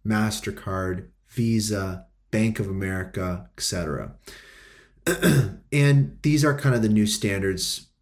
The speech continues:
and these are the things that they want to have happen. And they've announced Hedera as a sponsor member of the Fido Alliance.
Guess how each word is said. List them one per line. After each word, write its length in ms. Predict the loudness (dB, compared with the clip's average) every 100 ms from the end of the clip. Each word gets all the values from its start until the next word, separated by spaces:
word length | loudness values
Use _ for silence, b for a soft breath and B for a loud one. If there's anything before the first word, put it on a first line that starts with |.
| _
and 320 | -2 -2 -2
these 160 | 0 2
are 60 | 0
the 100 | -2
things 440 | -4 -4 -4 -4
that 320 | -4 -4 -8
they 100 | -6
want 200 | -4 -4
to 40 | -4
have 100 | -6
happen. 480 | -6 -8 -10 -12 -14 B B B B B B -2
And 440 | 2 2 2 0
they've 200 | 2 2
announced 720 | 2 2 4 4 2 -2 -6 -10 _
Hedera 680 | -2 2 2 4 2 0 -6 _ _ _
as 680 | -4 -2 -2 -2 -4 -6 -8 _ _ _ _ _
a 440 | 0 2 2 -2 -8
sponsor 840 | -8 0 4 4 2 0 -4 -6 _ _ _ -2
member 480 | 2 2 0 -4 -14 _ -2
of 240 | 0 0
the 80 | -2
Fido 360 | -2 -2 0 -2
Alliance. 720 | -4 -8 -10 -12 -12 -14